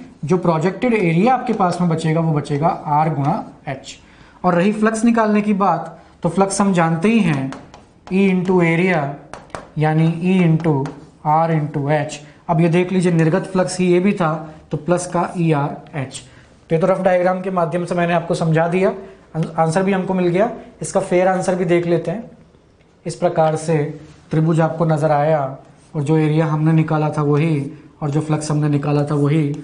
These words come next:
आंसर में भी हमको मिल गया है। ठीक है जी, तो इस तरह से प्रोजेक्टेड एरिया लेते हैं। उम्मीद है आप समझ गए होंगे क्या इसका मतलब है, यानी कि आप इस तरह से इमेजिन करो कि लाइट जा रही है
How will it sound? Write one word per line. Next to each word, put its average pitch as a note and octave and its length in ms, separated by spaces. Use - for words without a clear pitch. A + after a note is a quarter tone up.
आंसर C#3+ 300
में D3 160
भी C#3+ 100
हमको C#3 480
मिल D3 300
गया A#2+ 220
है। A#2+ 300
ठीक D#3 180
है G#3 60
जी, F3+ 120
तो F#3 60
इस G#3 160
तरह A#3 180
से C#4+ 160
प्रोजेक्टेड F3 540
एरिया E3 160
लेते D3 260
हैं। B3 80
उम्मीद F3 300
है F#3+ 60
आप F#3 100
समझ E3+ 240
गए E3 120
होंगे E3 260
क्या E3+ 140
इसका D#3 240
मतलब C3 400
है, E3 160
यानी D3+ 260
कि A3+ 260
आप E3+ 220
इस G#3+ 140
तरह A#3 140
से A3+ 160
इमेजिन F#3+ 380
करो G#3 220
कि A#3+ 160
लाइट F3 280
जा F3 180
रही A3+ 220
है G#3 180